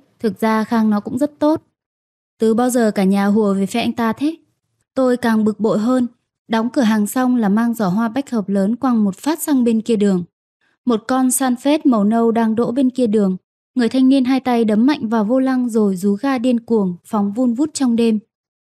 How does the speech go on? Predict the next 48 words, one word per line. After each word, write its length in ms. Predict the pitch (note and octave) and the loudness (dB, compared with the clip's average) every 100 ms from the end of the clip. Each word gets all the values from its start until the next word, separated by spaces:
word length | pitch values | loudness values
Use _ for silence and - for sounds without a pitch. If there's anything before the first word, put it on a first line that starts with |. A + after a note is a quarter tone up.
| _ _ - | _ _ -2
Mấy 140 | A3 | 2
ngày 180 | C4+ A3+ | 2 2
nay 240 | A#3 A#3 | 2 0
Khang 280 | A#3+ C4 B3+ | -2 -2 0
liên 220 | B3+ C4+ | 0 0
tục 160 | B3 A3 | -2 -2
uống 240 | G3 G#3 | -2 -2
rượu 240 | A3 C4+ F#3+ | -2 -4 -2
với 240 | G3+ G3+ | -2 -2
bọn 200 | A3 - | -2 -4
thằng 180 | G#3+ G3 | -4 -4
Kiên, 280 | - A#3+ A3+ - _ _ - | -2 -2 -2 -6 _ _ -6
lấy 160 | A#3 | -4
cớ 240 | B3 A#3+ A#3 | 0 0 2
là 140 | C#4+ | 0
anh 140 | B3 | -2
em 260 | B3+ C4 B3+ | -2 -2 -2
chia 180 | - C4 | -2 -2
tay 240 | C4 B3 | 0 0
đời 200 | G#3+ G3+ | 2 0
độc 220 | F#3 F#3 | 0 -4
thân, 260 | - B3 A#3 - _ _ | -2 -2 -2 -6 _ _
lại 180 | B3+ A3 | -6 -2
cũng 280 | A#3 G#3+ C#4+ | -2 0 0
không 220 | D#4 C#4+ | 0 0
thường 200 | C4+ G3 | 2 -2
xuyên 280 | - B3+ A#3+ | -2 -2 -2
qua 160 | A#3+ | 0
nhà 200 | A3+ G3 | 0 0
Vân. 300 | E3+ G#3+ G#3+ - _ _ _ | 0 0 0 -2 _ _ _
Trong 200 | - C4 | -2 0
lòng 200 | B3+ F#3 - | 2 0 -2
cô 220 | A#3+ A#3+ | 0 2
lại 160 | A3+ - | 0 -2
có 160 | F#3+ | -2
chút 160 | F#3 C#4+ D4+ | -2 -6 -4
không 160 | C#4 | -4
yên. 320 | B3 A#3+ A#3 A3+ _ _ _ _ | -2 -2 -2 -2 _ _ _ _
Rõ 140 | C4 A#3+ | -4 -2
ràng 260 | D4 B3 | 0 0
là 140 | G#3+ G3+ | 0 -2
Khang 240 | C4 C4 | -2 -2
có 100 | B3 | -2
điều 180 | A#3+ A3 | 0 0
gì 160 | G3+ G3 | -2 -2
đó 200 | F#3 F#3+ | 0 -2
bất 200 | D4 - | -4 -4
thường, 300 | B3 G#3 F3+ | 0 0 0